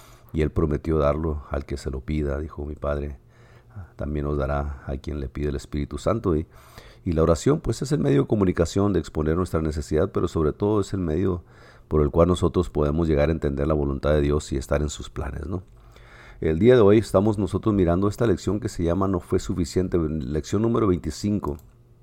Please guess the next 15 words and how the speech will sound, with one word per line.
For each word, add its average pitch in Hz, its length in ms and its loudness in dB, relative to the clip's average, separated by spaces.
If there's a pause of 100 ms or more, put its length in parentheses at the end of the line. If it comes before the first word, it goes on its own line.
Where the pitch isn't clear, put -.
(1300)
que 104 400 4 (960)
el 104 140 2
día 143 160 8
de 151 40 8
hoy, 156 120 4
pues, 147 200 -2
no 147 120 2
es 147 80 2
muy, 151 340 2 (180)
no 117 140 2
es 123 80 4
muy, 123 480 4 (1000)
¿cómo 110 220 -4
podríamos 82 460 2
decir? 85 380 -6